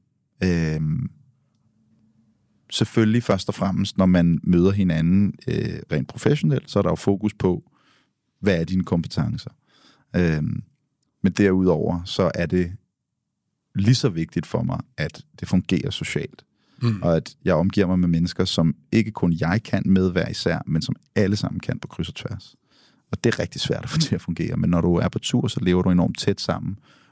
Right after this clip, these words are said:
Speaker 1: Og jeg vil gerne undgå, øh, potentielle intriger, og hvis der er det, så skal vi kunne snakke om det.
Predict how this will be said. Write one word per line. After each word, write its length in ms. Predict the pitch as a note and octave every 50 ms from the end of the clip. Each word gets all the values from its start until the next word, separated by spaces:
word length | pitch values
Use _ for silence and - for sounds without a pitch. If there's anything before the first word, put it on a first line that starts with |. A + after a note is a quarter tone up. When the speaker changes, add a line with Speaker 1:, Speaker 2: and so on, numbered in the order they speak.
| _ _
Speaker 1:
Og 80 | - F#2
jeg 80 | F#2 E2
vil 80 | E2+
gerne 200 | E2 D#2+ D#2 D#2
undgå, 540 | D#2+ F#2 G2+ G#2 A#2 A2+ G2+ - - - - -
øh, 360 | F2+ F2+ E2+ D#2+ D#2+ E2 E2 - - - - - _ _ _ _ _
potentielle 480 | - G2+ F#2 F2+ - G2 E2+ E2+ F2 E2+
intriger, 500 | E2 E2 - - F2+ F2 E2+ F#2 F#2+ G2
og 260 | G2 F#2+ - - -
hvis 140 | E2+ E2 -
der 100 | - - -
er 180 | - F2 F2+
det, 100 | F#2 G#2
så 100 | - G2+
skal 160 | - - G2 F#2
vi 40 |
kunne 140 | - - -
snakke 440 | - - - G2 F#2 G#2 - - -
om 200 | F2 D#2+ E2 E2+
det. 220 | - G2 F#2+ F#2+